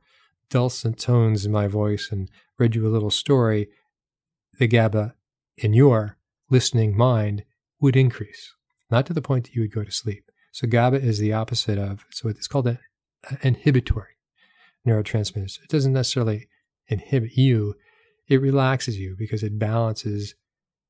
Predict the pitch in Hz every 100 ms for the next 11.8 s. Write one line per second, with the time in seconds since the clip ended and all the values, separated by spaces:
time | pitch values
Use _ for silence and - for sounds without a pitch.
0 | _ 113 113 - 131 123 113 110 98 95
1 | - _ _ 113 104 - 107 98 101 98
2 | - 123 123 - 127 117 113 - 110 -
3 | _ 151 135 110 101 _ _ _ 165 151
4 | 139 120 110 101 _ _ _ _ _ _
5 | - - 143 - 131 131 _ _ _ _
6 | _ - 107 107 117 120 127 - _ -
7 | 120 104 98 101 - _ _ _ _ _
8 | _ _ _ _ 127 151 156 123 104 113
9 | - _ _ _ _ 120 127 131 127 120
10 | 120 - 127 123 123 120 120 - 127 110
11 | 117 104 107 101 113 110 101 107